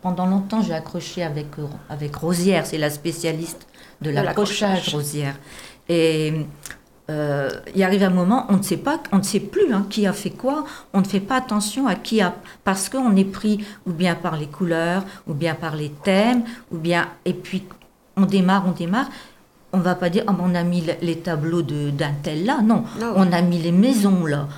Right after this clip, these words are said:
Speaker 1: on a mis, euh, la, la couleur bleue là. Et si, si, c'est quand même, euh, c'est pas simple, hein, parce qu'on a, il faut, il faut accrocher tout le monde, hein.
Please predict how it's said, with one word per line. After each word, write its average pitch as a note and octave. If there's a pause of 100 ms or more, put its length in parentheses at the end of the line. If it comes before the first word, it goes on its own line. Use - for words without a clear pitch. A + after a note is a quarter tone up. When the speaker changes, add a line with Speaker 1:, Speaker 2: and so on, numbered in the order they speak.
Speaker 1:
on D#3+
a E3+
mis, E3+
euh, D3 (320)
la, D3+
la D3
couleur A3
bleue G#3
là. C3+ (840)
Et D#3+
si, -
si, D4
c'est - (120)
quand E3+
même, G3+
euh, D3 (540)
c'est -
pas C4+
simple, B3
hein, F#3+
parce F#3
qu'on F#3
a, E3+
il E3+
faut, G3 (420)
il G3
faut D4
accrocher C#4+ (140)
tout F4+
le C#4
monde, C#3
hein. G3